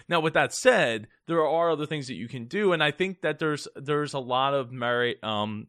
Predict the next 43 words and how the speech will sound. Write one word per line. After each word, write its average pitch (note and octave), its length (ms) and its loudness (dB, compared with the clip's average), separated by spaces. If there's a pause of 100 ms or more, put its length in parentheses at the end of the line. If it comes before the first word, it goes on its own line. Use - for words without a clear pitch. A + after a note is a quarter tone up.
you C3+ 160 0
know, A2+ 160 2
going A2+ 220 2
back A#2 180 6
to A2 80 -10
Todd G#2+ 320 0
Cochran, D3 460 -2
the, G#2+ 280 -2
the G2+ 140 -6
C A2+ 300 -8
E A2 40 -2
O G#2 220 -2
of, G2 320 -6
uh, F#2 280 -6 (440)
of - 160 -8
Blueberry, D#3+ 540 2 (160)
there E3+ 120 2
is A#3+ 80 4
a A#3 60 -2
lot G3+ 180 4
of D3+ 80 0
merit A#2+ 400 4
for A2+ 440 -2 (340)
doing C3+ 300 -2
dry A2+ 440 2
practice B2 600 -4
runs F#3+ 320 -8
if, - 240 -10
of - 140 -6
sponsorship E3 500 -6
s-, - 180 -16 (280)
slots. G#3+ 640 -8 (200)
So, F3+ 180 0
like, C#3 340 0 (1160)
doing, D#3+ 480 2
like, C3+ 180 -2
hey, F#3 340 4
get, - 200 -8
like, B2+ 260 -6
get C3+ 140 0
an D3+ 120 -2
affiliate D#3 440 2
link. G#2+ 320 -6